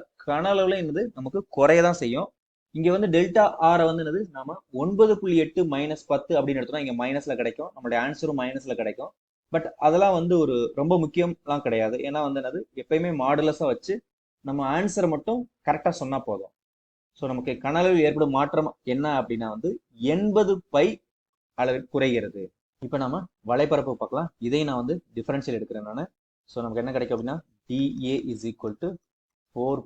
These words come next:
pi பெருக்கல் இங்க ஆர் ஸ்கொயர் வந்து டிஃபரன்ஷியேட் பண்ணா நமக்கு என்ன கிடைக்கும்? டூ ஆர் into டி ஆர் கிடைக்கும்.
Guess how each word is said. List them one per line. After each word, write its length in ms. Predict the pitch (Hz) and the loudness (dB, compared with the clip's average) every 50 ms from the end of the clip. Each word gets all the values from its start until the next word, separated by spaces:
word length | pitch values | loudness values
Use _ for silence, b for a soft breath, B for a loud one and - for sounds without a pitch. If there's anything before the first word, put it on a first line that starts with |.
| _ | _
pi 140 | - 127 135 139 135 - | -2 -2 -2 -2 -4 -4
பெருக்கல் 400 | - 113 107 104 - - 151 196 202 - _ _ _ _ - 110 | -6 -6 -6 -4 -2 -2 -2 -2 -2 -6 _ _ _ _ -14 -8
இங்க 120 | 113 117 151 180 180 - _ _ - 113 | -4 -4 -4 -4 -6 -10 _ _ -2 0
ஆர் 100 | 127 135 - | 0 0 0
ஸ்கொயர் 200 | - 147 131 123 | -2 -2 -2 0
வந்து 140 | 120 123 123 | -2 -2 -4
டிஃபரன்ஷியேட் 340 | 120 110 - 123 117 117 - - | -6 -8 -8 -10 -12 -12 -12 -10
பண்ணா 120 | 127 123 | -8 -8
நமக்கு 160 | 120 113 110 113 | -8 -8 -8 -6
என்ன 100 | 117 117 | -6 -6
கிடைக்கும்? 240 | 113 120 135 147 - _ _ _ _ - | -6 -8 -8 -12 -14 _ _ _ _ -6
டூ 80 | 135 139 147 147 - - 120 | -4 -4 -4 -4 -2 2 4
ஆர் 140 | 123 123 120 110 110 | 4 4 2 -2 -6
into 220 | 107 104 - 170 202 175 - _ _ - | -8 -8 -8 -8 -8 -8 -10 _ _ -12
டி 80 | 110 113 - _ _ - | -12 -12 -12 _ _ -8
ஆர் 120 | 110 104 - | -8 -8 -8
கிடைக்கும். 300 | 120 101 98 - 147 175 | -10 -10 -10 -10 -12 -12